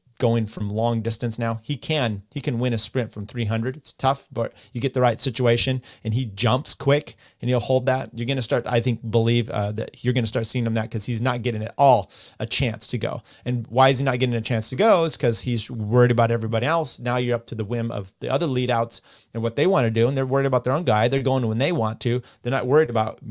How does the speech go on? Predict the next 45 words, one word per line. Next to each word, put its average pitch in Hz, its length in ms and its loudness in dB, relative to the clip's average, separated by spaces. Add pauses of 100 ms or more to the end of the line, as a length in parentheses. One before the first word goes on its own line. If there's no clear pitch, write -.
(120)
putting - 220 -4
you 135 100 2
in 131 80 0
position. 113 400 -4
You 110 120 -4
had 110 100 -2
just 101 160 -8
one 139 260 -2
guy 120 400 2
put - 140 -12
you 123 140 -4
in, 135 60 -6 (120)
look 185 160 -6
at, 147 120 -10 (100)
look 151 140 -6
at 160 60 -6
what - 140 -14
Laporte's 131 460 -2
doing. 95 160 -6 (800)
It's - 120 -16
one 147 160 0
guy 127 300 4 (340)
just - 220 -6
puts, - 420 2 (360)
uh, 113 180 0
Wout 139 360 6 (100)
in 190 120 2
a 185 60 4
position 127 480 0
to - 140 -2
at - 80 -4
least 131 220 0
be 117 100 0
there. 107 180 -6 (320)
Wout's 214 220 4
not 175 220 2
the 127 320 2
best 139 260 8
sprinter 131 380 0
in 113 100 2
the 113 60 0
world. 110 460 -6
Now 120 100 -2
he's 113 120 2
good, 113 400 2